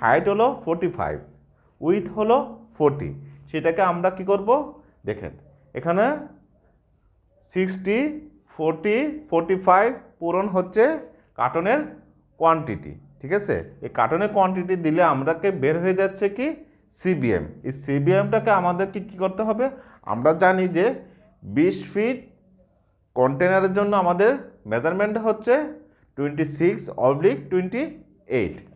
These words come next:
আরেকটা হলো ফোর্টি ফিট কন্টেনারের জন্য আমাদের হচ্ছে ফিফটি এইট, ফিফটি সিক্স to ফিফটি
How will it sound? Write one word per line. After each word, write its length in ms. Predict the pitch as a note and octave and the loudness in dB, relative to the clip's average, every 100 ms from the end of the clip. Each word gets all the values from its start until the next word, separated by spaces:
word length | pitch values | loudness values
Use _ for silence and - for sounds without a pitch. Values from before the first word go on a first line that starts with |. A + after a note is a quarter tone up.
| _ - | _ 4
আরেকটা 300 | D3 F3+ G#3+ A#3 | 4 4 0 0
হলো 160 | F#3 A#2 - - - _ | 0 -2 -4 -14 -20 _
ফোর্টি 300 | F3 F#3 A#3 A#3 | -2 -2 -2 -2
ফিট 180 | A3 A#3 - - _ _ _ _ _ - | -4 -6 -12 -20 _ _ _ _ _ -2
কন্টেনারের 520 | D#3 D#3+ F#3+ G3+ G3 | -2 0 2 4 4
জন্য 140 | G#3 G#3 F#3+ | 2 2 4
আমাদের 240 | F#3+ G#3 A3 | 4 4 2
হচ্ছে 240 | G#3 A#3+ C#4 D4 - _ | 2 2 0 -2 -14 _
ফিফটি 300 | D3+ D3+ D3+ D3+ F3 | -4 -2 -2 2 4
এইট, 220 | A3+ D4 D3 - _ _ | 4 2 -10 -20 _ _
ফিফটি 380 | E3+ D#3+ D#3 G3+ D4 D#4 - _ _ _ _ _ _ | -8 -8 -6 -4 -4 -6 -14 _ _ _ _ _ _
সিক্স 240 | - G3 G3+ G3 | -4 -4 -2 0
to 100 | C4+ D#4 - | 0 0 -2
ফিফটি 320 | F#3+ F#3+ B3+ | -2 0 0